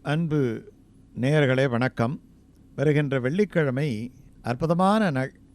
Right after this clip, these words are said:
சக்கரத்தாழ்வானுடைய ஜெயந்தி நாள். இந்த ஆனி மாதத்திலே தசமி திதி, சித்திரை நட்சத்திரம், அதுதான் சக்கரத்தாழ்வானுடைய ஜெயந்தி நாள், சுதர்சன ஜெயந்தி அப்படின்னுட்டு சொல்லுவாங்க.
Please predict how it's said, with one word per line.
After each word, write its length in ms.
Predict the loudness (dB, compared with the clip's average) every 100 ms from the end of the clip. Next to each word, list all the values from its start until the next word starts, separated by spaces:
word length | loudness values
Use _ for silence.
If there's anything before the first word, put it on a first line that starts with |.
| -20 -8 -4
சக்கரத்தாழ்வானுடைய 1000 | 0 0 2 2 4 2 0 0 0 0 0
ஜெயந்தி 460 | 0 0 0 -4
நாள். 180 | -4 -6 -10 -20 -20 -20 -10
இந்த 180 | 0
ஆனி 220 | 2 4 4
மாதத்திலே 800 | 4 4 2 2 2 4 2 -2 -12 -20 -20 -2
தசமி 440 | 2 2 4 4 2
திதி, 480 | 2 -2 -2 -4 -6 -20 -20 -20
சித்திரை 380 | 0 2 4 4
நட்சத்திரம், 520 | 4 0 0 -2 -6 -8 -20 -20 -8
அதுதான் 340 | 0 2 4 4
சக்கரத்தாழ்வானுடைய 960 | 2 2 2 2 2 2 0 0 -2 0
ஜெயந்தி 440 | 0 2 2 0 -2
நாள், 220 | -4 -6 -4
சுதர்சன 500 | 0 0 0 0 0
ஜெயந்தி 760 | 2 2 2 -2 -2 -2 -2 -8 -8
அப்படின்னுட்டு 400 | -4 -2 -2 -4
சொல்லுவாங்க. 540 | -6 -4 -4 -4 -8